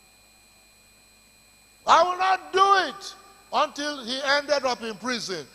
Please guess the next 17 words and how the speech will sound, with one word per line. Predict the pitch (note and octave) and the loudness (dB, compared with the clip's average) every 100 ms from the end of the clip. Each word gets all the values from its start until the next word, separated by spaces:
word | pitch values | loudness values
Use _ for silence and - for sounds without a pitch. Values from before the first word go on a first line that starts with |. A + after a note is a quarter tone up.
| - C4 | -4 6
"I | F4 | 8
will | F#4 F#4+ F#4+ F#4 | 8 4 2 2
not | F#4+ F#4+ C#4+ | 4 4 4
do | F4 F4 | 6 6
it." | D#4+ C4 - - - - - _ _ _ - | 4 0 -8 -18 -18 -20 -20 _ _ _ -20
Let | B2 G#3 F#3 | -14 -14 -12
me | F#3+ | -12
just | D#3 D3 - - - - - _ _ - - _ _ _ - | -8 -8 -6 -8 -10 -14 -20 _ _ -20 -20 _ _ _ -16
say | - F#3+ | -8 -8
something | D#3 D3+ D3 C3 B2 | -8 -8 -10 -12 -16
in | A#2 A2+ G#2+ | -16 -18 -16
parenthesis. | A#2 B2+ B2 A#2 G#2+ - - - - - _ _ _ _ _ _ - | -14 -12 -16 -18 -20 -20 -20 -20 -20 -20 _ _ _ _ _ _ -10
Anytime | D3+ A3 G#3+ - F3 B2+ A2 G2+ G#2+ A2 _ _ _ _ _ _ _ - | -8 -8 -10 -10 -10 -10 -12 -18 -20 -20 _ _ _ _ _ _ _ -12
you | C3+ | -8
win | C#3 D3 | -8 -8
a | A#2 | -8
battle, | A#2 A2+ A#2 G2+ | -6 -8 -10 -18